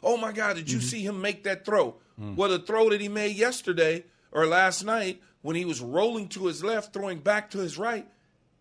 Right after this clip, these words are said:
Speaker 1: that is Patrick Mahomes. And he was able to do that again last night, but for whatever reason, we didn't glare over that particular throw. And it was just, it's just, it's fascinating to me how we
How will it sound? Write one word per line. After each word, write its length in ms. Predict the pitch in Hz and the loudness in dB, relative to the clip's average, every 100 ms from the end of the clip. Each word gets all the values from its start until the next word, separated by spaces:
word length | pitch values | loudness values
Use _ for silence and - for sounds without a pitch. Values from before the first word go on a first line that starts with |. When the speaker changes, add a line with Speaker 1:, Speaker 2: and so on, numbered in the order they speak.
| _ 110 104 | _ -12 0
Speaker 1:
that 280 | 214 311 | 4 4
is 220 | 214 226 214 | 2 -2 -4
Patrick 360 | 208 220 247 | -4 -4 -4
Mahomes. 580 | 247 254 415 453 - - _ _ _ _ | -2 0 -2 -4 -12 -20 _ _ _ _
And 120 | 220 240 | -4 -2
he 80 | |
was 240 | 247 240 185 | -2 0 2
able 220 | 247 240 | 2 0
to 80 | 226 | -2
do 240 | 165 262 | 0 2
that 180 | 240 208 | 2 2
again 240 | 185 220 | -2 -4
last 260 | 208 202 196 | 0 -2 -2
night, 280 | 233 214 - _ - | -4 -6 -10 _ -8
but 100 | 156 | -6
for 160 | - 151 | -4 -2
whatever 340 | 208 208 170 | 0 0 0
reason, 400 | 165 226 160 147 | -4 -4 -6 -8
we 140 | 143 196 | -8 -4
didn't 480 | 185 175 151 135 127 _ _ _ _ _ _ _ _ _ - 110 | -2 -4 -8 -16 -20 _ _ _ _ _ _ _ _ _ -20 -18
glare 540 | 104 151 214 214 180 147 | -10 -2 4 4 4 2
over 260 | 165 151 | 0 0
that 260 | 151 160 165 | 2 0 -2
particular 600 | 156 - 175 - 151 180 | -10 -10 -10 -8 -6 -6
throw. 440 | 185 240 277 - - - | 0 2 2 0 -8 -12
And 120 | 147 | -6
it 40 | 180 | -4
was 140 | 175 | -4
just, 200 | 196 - | -4 -4
it's 220 | 156 170 | -4 -4
just, 260 | 180 175 - _ _ _ _ | -4 -4 -6 _ _ _ _
it's 160 | - 156 | -8 -2
fascinating 720 | 214 208 202 165 151 143 139 | 2 2 2 -2 -2 -4 -8
to 60 | 135 | -8
me 220 | 156 156 | -4 -4
how 320 | - 156 156 | -2 0 0
we 480 | 143 160 147 135 | 0 -2 -4 -6